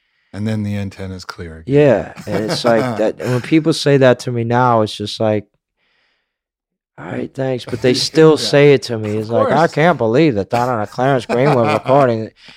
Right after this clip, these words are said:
Speaker 2: And, you know, now the Clarence Greenwood recordings, you know, is close to platinum, but it took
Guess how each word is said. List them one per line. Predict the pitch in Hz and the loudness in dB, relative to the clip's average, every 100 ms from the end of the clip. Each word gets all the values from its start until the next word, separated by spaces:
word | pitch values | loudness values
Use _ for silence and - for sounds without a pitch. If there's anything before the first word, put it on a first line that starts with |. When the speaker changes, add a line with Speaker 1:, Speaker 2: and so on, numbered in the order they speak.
| - - | -16 -6
Speaker 2:
And, | 123 123 123 85 | 0 0 0 -4
you | 117 | -2
know, | 107 | -2
now | 110 120 127 123 | -2 2 4 4
the | 110 110 | 4 0
Clarence | 123 117 107 | 0 0 0
Greenwood | - 131 131 117 | 0 2 2 0
recordings, | 110 123 117 117 113 | 0 0 0 0 -4
you | 113 | -4
know, | 110 107 | -2 -2
is | 104 101 _ _ _ _ _ - - _ _ _ - | -4 -10 _ _ _ _ _ -20 -20 _ _ _ -2
close | 123 113 - | 2 2 0
to | |
platinum, | - 127 127 123 107 101 | -4 2 4 2 -2 -4
but | 101 | -4
it | 101 | -4
took | - 135 - | -4 -4 -6